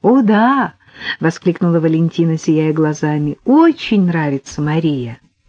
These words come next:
Аджиос Георгиос раскинулся на юго-восточной стороне острова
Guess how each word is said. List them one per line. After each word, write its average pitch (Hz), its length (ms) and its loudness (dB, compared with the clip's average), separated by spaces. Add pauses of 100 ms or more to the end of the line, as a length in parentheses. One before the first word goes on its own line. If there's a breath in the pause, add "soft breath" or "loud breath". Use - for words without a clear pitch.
(1300 loud breath)
Аджиос 175 1160 2 (600)
Георгиос 196 1300 2 (220 loud breath)
раскинулся 214 1040 0 (280 soft breath)
на 175 280 2
юго-восточной 190 1160 0
стороне 151 500 -2
острова 190 720 0